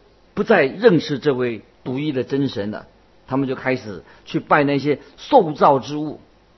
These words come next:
因此，当人不再遵守安息日的规定的时候，他们就表示他们已经离开神了。但是在这里，神说，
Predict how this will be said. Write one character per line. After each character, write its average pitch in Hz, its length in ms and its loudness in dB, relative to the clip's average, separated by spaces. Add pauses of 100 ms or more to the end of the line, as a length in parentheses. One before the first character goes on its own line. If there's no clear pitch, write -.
因 208 140 -2
此， 117 320 -8 (580)
当 160 160 2
人 135 360 0 (680)
不 220 100 -4
再 190 180 4
遵 185 240 2
守 123 120 -8
安 147 220 -2
息 120 120 -8
日 131 140 -8
的 113 80 -6
规 131 200 -4
定 123 160 -4
的 110 100 -4
时 107 140 -10
候， 107 240 -6 (480)
他 131 120 -2
们 127 120 0
就 117 340 -6 (540)
表 156 180 4
示 117 60 -2
他 147 120 -2
们 131 180 2
已 117 40 -4
经 131 280 -6 (340)
离 143 180 0
开 151 220 0
神 113 240 -6
了。 104 180 -8 (720)
但 151 140 2
是 143 120 -8
在 147 120 0
这 156 140 -2
里， 127 140 -2
神 123 220 -4
说， 139 360 -2